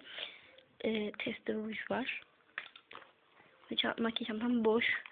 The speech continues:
Şöyle küçük bir tane. Bu da Clinique'in. Bunun bir büyüğü de var da bir büyüğü bende değil.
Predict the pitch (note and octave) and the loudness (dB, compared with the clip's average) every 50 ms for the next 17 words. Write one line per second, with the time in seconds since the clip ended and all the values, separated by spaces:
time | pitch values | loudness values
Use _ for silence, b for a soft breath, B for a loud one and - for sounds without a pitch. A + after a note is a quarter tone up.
0 | - - - G#3+ G#3+ - - - - - - - G#3+ G#3+ A3+ B3 C4+ C#4 - B | -8 -6 -6 -6 -6 -4 -4 -6 -6 -6 -4 -2 0 4 8 8 8 8 6 B
1 | B B B B B B B B B - - - - - B3+ C4+ C4+ C#4 C#4 C4 | B B B B B B B B B -10 -4 0 4 8 12 12 12 12 12 12
2 | A#3+ A#3+ C4+ C#4+ - - - - A#3+ B3+ B3+ C4 B3 A3 B3 B3 B3+ A#3+ B3 A3+ | 12 10 8 6 2 -2 -2 2 4 6 6 6 6 6 6 6 8 8 8 8
3 | A3+ B3+ C4+ B3 - A3+ G#3 G#3+ G#3 - G#3+ G#3+ G#3 G#3 G#3 G#3+ G#3+ G3 A3 G#3+ | 8 8 6 4 2 0 -2 -2 -2 -2 -2 -2 -2 -2 -2 -2 -2 -2 -2 -4
4 | A3+ A3+ | -4 -6